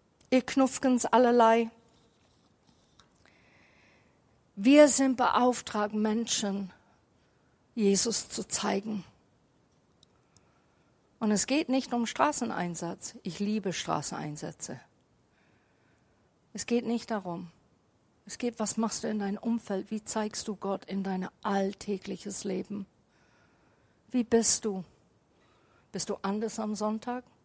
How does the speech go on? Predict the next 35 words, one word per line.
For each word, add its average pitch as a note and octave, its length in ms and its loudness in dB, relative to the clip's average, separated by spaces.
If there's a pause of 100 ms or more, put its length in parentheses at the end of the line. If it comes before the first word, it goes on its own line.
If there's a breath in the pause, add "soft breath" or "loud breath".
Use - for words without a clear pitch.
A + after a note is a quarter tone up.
(760)
als F#3+ 200 -4
was F#3 160 0
du A3+ 80 -2
unter G#3 320 0
der F3 160 0
Woche F#3+ 260 -4
bist? B3+ 400 -4 (1900 soft breath)
Versteckst - 600 -2
du A3+ 140 -2
was, A#3+ 420 -4 (460 soft breath)
weil F#3+ 160 2
du G3+ 140 0
denkst, G3+ 560 -2 (440 loud breath)
„Gott, G#3 260 0
ja, G3+ 360 2 (460 loud breath)
ich - 180 -6
war G#3+ 120 2
mal G#3 180 2
schmutzig A3+ 500 -2
und G3 120 0
jetzt G3 180 -2
bin G#3 140 0
ich F#3 140 -2
wieder A3 220 0
schmutzig G3+ 580 -2 (120)
und G3+ 140 -2
ich F3+ 140 -6
weiß F#3 300 0
nicht, G#3+ 280 0
ob G#3 140 -10
ich G#3 120 -12
zu - 160 -8
dir G#3 160 -8
kommen F#3 320 -8
kann.“ F#3 280 -10